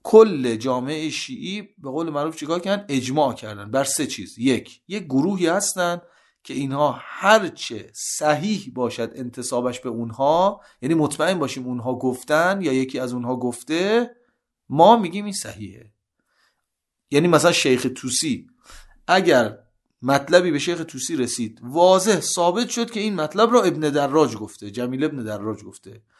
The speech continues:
شیخ طوسی میگه این مطلب صحیحه، حالا چه می‌خواد حدیث باشه، چه می‌خواد فتوا باشه. اجمعت الاصابه علی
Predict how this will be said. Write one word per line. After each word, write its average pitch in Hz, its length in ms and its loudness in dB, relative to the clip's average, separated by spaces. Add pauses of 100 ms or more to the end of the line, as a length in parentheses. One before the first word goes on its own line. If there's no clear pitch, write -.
(140)
شیخ 156 260 -6
طوسی 127 320 -8
میگه 170 160 -10
این 156 100 -2
مطلب 127 300 -8
صحیحه، 92 480 -18 (560)
حالا 156 200 2
چه 156 120 -4
می‌خواد 135 260 -2
حدیث 120 400 -4
باشه، 156 460 -6 (160)
چه - 120 -20
می‌خواد 139 200 -2
فتوا 104 420 -8
باشه. - 340 -18 (2000)
اجمعت 131 600 4
الاصابه 113 680 4
علی 156 480 6